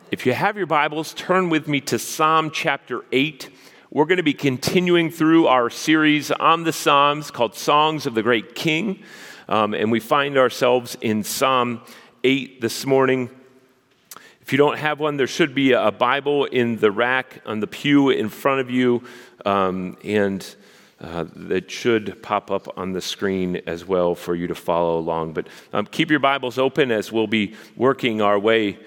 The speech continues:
uh, through this psalm to see what the Lord would say to us this morning. Psalm chapter eight.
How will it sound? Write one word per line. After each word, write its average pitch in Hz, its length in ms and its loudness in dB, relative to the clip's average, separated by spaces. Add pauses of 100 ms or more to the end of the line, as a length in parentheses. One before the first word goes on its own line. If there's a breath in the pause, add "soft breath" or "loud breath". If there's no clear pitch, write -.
(240 loud breath)
uh, 95 280 0
through 127 300 -2
this 110 180 2
psalm 101 340 -2
to - 100 -16
see - 240 -4
what 104 200 0
the 104 100 0
Lord 104 380 2 (140)
would 95 160 -4
say 101 260 0
to 92 220 -2
us 87 200 -4
this - 200 -12
morning. 80 340 -4 (1400 loud breath)
Psalm 143 480 0 (440 loud breath)
chapter 123 720 -2
eight. 104 300 -2